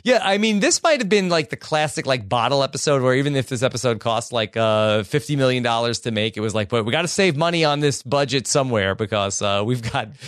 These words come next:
the most expensive battle scenes on television coming up later on in this season." So, uh, maybe this is, uh, we need, like, a lot of scenes of people just talking in different rooms.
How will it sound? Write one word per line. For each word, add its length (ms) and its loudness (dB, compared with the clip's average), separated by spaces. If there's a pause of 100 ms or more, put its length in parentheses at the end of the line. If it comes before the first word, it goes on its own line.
(160)
the 160 4
most 320 2
expensive 720 -2
battle 320 0
scenes 460 -2
on 160 -2
television 720 -2 (260)
coming 360 0
up 180 0
later 360 2
on 120 2
in 60 -4
this 180 -2
season." 380 -6
So, 320 -4 (320)
uh, 420 0
maybe 300 0
this 240 -4
is, 240 0
uh, 260 2
we 80 0
need, 220 2
like, 220 0
a 40 2
lot 300 -2
of 60 -6
scenes 280 -4
of 100 -10
people 200 -4
just 240 -8
talking 680 -2 (300)
in 360 0 (200)
different 300 -2
rooms. 460 -2